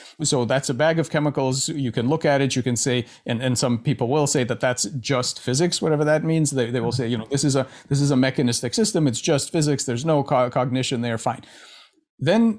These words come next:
eventually you become, uh, not that much longer thereafter, so nine months plus some years thereafter, you become this creature with complex metacognition, self, you know, self-awareness, and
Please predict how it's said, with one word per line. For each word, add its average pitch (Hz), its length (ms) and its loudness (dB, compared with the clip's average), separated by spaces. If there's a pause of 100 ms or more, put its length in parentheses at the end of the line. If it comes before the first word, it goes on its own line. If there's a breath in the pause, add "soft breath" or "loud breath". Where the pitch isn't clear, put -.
eventually 156 760 2 (160)
you 147 280 2
become, 147 840 0
uh, 139 80 -2
not 151 300 2 (140)
that 165 220 2
much 147 320 -2
longer 147 380 2
thereafter, 151 500 0
so 147 160 -2
nine 139 220 0
months 139 200 0
plus 123 220 -2
some 127 300 0
years 131 340 -2
thereafter, 135 480 0
you 131 180 -2
become 127 320 0
this 123 220 0
creature 151 460 2
with 123 380 0
complex 131 520 0
metacognition, 135 1120 0
self, 120 400 -2
you 127 100 -2
know, 117 160 0
self-awareness, 123 960 0
and 127 120 0